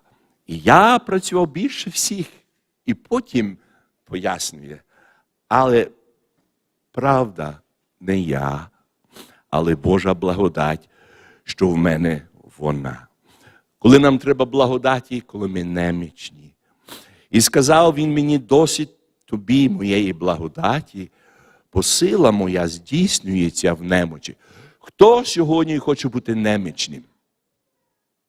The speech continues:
Я навіть не питав, щоб ви підняли руки. Я, я вам признаюсь,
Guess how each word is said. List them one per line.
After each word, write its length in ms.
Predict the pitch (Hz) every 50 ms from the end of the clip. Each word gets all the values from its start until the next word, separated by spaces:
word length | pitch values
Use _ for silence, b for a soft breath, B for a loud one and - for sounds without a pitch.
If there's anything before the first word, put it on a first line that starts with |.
| _ _ _ _ _
Я 140 | - 240
навіть 280 | - 127 120 123 123 117
не 60 | 113
питав, 340 | - - 113 - 113 113 107
щоб 220 | - 117 110 90
ви 60 | 87 90
підняли 420 | - 95 98 107 - - 127 123
руки. 340 | 117 95 123 117 - - - _ _ _ _ _ _ _ _ _ _ _ _ _ _ _ _ _ _ _ _ _ _ _ _ _ _ b b b b b b b b b b b _ _
Я, 340 | - 82 - - - - - - -
я 160 | - 139 160
вам 200 | 165 165 156 147
признаюсь, 720 | 131 - - 113 113 113 107 95 82 71 62 - - -